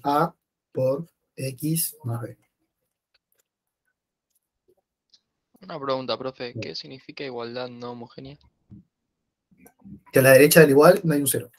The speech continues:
Speaker 2: Ah, ok.
Speaker 1: O sea, lo que nos dan del enunciado. Vamos a escribir un poco mejor, porque esto es un desastre.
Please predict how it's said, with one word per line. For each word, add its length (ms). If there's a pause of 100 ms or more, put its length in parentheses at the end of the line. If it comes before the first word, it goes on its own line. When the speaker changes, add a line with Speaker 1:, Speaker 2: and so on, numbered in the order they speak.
(840)
Speaker 2:
Ah, 140
ok. 100 (560)
Speaker 1:
O 100
sea, 360
lo 180
que 80
nos 100
dan 160
del 140
enunciado. 440 (1700)
Vamos 140
a 20
escribir 200
un 60
poco 160
mejor, 240
porque 200
esto 60
es 40
un 120
desastre. 440